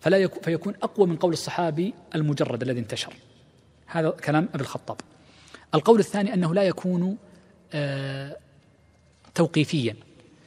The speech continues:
والذين يقول إنه ليس بتوقيفي لهم مسلكان، بعضهم يقول هو حجة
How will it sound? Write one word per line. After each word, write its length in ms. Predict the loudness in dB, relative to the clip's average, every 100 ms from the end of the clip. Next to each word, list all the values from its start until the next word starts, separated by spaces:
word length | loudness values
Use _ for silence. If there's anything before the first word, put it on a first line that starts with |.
| -20 _
والذين 300 | 6 8 6
يقول 340 | 4 2 0 0 0
إنه 160 | 2
ليس 180 | 0 -2
بتوقيفي 500 | -4 -4 -2 0 0
لهم 180 | 0 -2
مسلكان، 480 | -2 -4 -6 -6 -8 -14 _ _ _ _ 0
بعضهم 380 | 2 2 0
يقول 280 | -2 2 2
هو 180 | 6 4
حجة 360 | 4 -2 -4